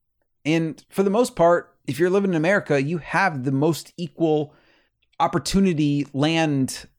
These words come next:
ever. We just don't have equal outcomes because that's not life. I mean, nobody's gonna have equal outcomes. It's ridiculous to even suggest you should have equal outcomes. The goal sh-, of any fair society should be to give equal opportunity.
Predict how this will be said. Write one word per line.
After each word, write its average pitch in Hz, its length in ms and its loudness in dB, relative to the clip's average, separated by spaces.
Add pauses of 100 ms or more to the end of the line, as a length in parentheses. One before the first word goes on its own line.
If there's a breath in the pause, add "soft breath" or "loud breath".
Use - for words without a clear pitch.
(160)
ever. 120 320 -2 (760)
We 139 120 0
just 175 120 0
don't 175 120 2
have 147 120 2
equal 127 200 2
outcomes - 420 0
because 135 320 -4 (420)
that's 160 440 -2
not 147 240 -2
life. 127 400 -4
I 110 60 -6
mean, 120 200 -4
nobody's 139 360 -2
gonna 120 140 -2
have 104 140 -4
equal 95 220 -4
outcomes. 87 360 -6
It's 117 140 -8
ridiculous 151 440 -2
to 151 80 -10
even 131 260 -6
suggest 139 440 -4
you 127 60 -8
should 110 140 -6
have 107 140 -4
equal 104 340 -6
outcomes. - 540 -10 (680)
The 120 80 -6
goal 170 200 2
sh-, - 200 -6
of 131 200 -2 (240 loud breath)
any 170 200 0
fair 147 180 0
society 120 380 0
should 117 180 -8
be 127 100 0
to 127 80 -4
give 120 320 -4
equal 131 260 -8
opportunity. 131 760 0